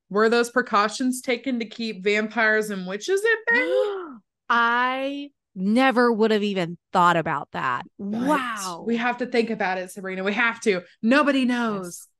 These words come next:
Speaker 1: But the concept is horrifying.
Speaker 2: It is. It's also very sad.
Speaker 1: It's very sad. Um, and it was likely even more so for people at the time who were unaware bacterial and viral infections were prone to attribute death to ghosts and magic.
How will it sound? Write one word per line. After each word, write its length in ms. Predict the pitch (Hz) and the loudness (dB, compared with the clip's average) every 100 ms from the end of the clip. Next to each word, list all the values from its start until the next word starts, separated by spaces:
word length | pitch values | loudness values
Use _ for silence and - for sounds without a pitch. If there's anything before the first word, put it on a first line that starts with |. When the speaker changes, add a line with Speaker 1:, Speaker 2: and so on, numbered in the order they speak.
| _ _ _ | _ _ _
Speaker 1:
But 100 | 208 | -8
the 80 | 202 | -8
concept 460 | 208 233 220 220 214 | -2 -2 0 -4 -6
is 100 | 214 | -4
horrifying. 800 | 214 214 202 202 175 160 156 160 - _ _ | 0 0 -2 -4 -6 -8 -12 -16 -18 _ _
Speaker 2:
It 80 | 190 | -12
is. 220 | 175 165 | -10 -10
It's 160 | - - | -14 -12
also 200 | 180 180 | -10 -8
very 280 | 175 165 180 | -10 -10 -10
sad. 500 | - - - - 208 - | -10 -10 -10 -12 -16 -20
Speaker 1:
It's 140 | 180 - | -14 -2
very 220 | 180 175 | -2 -2
sad. 380 | - 170 170 170 | -4 -4 -4 -2
Um, 240 | 214 214 208 | 0 0 2
and 120 | 214 | 0
it 60 | |
was 160 | 226 214 | 0 0
likely 360 | 240 262 311 294 | 0 0 0 0
even 200 | 269 226 | 0 0
more 220 | 208 220 | -2 -4
so 400 | - 247 233 233 | -4 0 0 0
for 160 | 240 233 | -4 -8
people 260 | 226 226 | -6 -2
at 80 | 226 | -4
the 80 | 220 | -4
time 360 | 214 220 214 | -4 -4 -2
who 80 | 214 | -4
were 140 | 208 - | -4 -4
unaware 420 | 196 196 190 190 | -6 -4 -2 -2
bacterial 720 | 180 175 - 190 190 190 190 | -2 -6 -6 -4 -2 -2 -2
and 200 | 175 175 | -4 -4
viral 360 | 165 170 214 254 | -4 -2 -2 -4
infections 680 | 254 277 269 269 262 254 | -4 -6 -4 -4 -2 -2
were 140 | 240 202 | -4 -6
prone 420 | - 196 196 196 | -6 -6 -6 -8
to 520 | - 185 185 180 180 | -6 -2 -2 -2 -2
attribute 460 | 180 180 190 175 165 | -6 -6 -6 -6 -6
death 240 | 160 170 - | -8 -8 -10
to 100 | 175 | -10
ghosts 300 | 165 - - | -8 -10 -10
and 100 | 277 | -10
magic. 340 | 302 220 | -10 -12